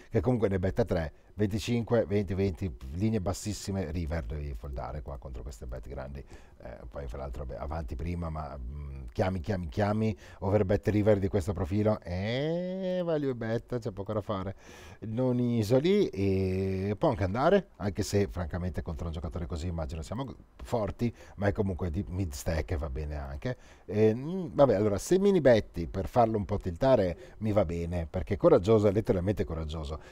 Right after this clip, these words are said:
Essendo che lui è Spiwi, preferisco l'idea di cercare, ma l'idea è che betto apposta per farlo spiware può aver senso. Ah, lo, lo metti all in? Vabbè, insomma, vabbè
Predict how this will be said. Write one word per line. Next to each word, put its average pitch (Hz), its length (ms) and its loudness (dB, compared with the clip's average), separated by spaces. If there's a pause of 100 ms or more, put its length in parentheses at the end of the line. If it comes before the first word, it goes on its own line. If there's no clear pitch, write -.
Essendo 156 400 6
che 120 100 4
lui 123 140 6
è 131 60 8
Spiwi, 98 540 -2
preferisco 101 540 -2
l'idea 180 240 0
di 90 100 -4
cercare, 85 520 -4
ma 98 220 -8
l'idea 113 280 4
è 131 120 8
che 110 140 2
betto 113 360 2
apposta 95 320 -2
per 90 100 -6
farlo 92 160 -6
spiware 98 480 -4
può 82 100 -6
aver 78 200 -6
senso. - 400 -10 (320)
Ah, 76 120 -8
lo, 73 100 -8 (160)
lo 80 100 -6
metti 80 220 -8
all 80 100 -6
in? 76 300 -8 (240)
Vabbè, 78 220 -6
insomma, 76 440 -10 (520)
vabbè 104 240 0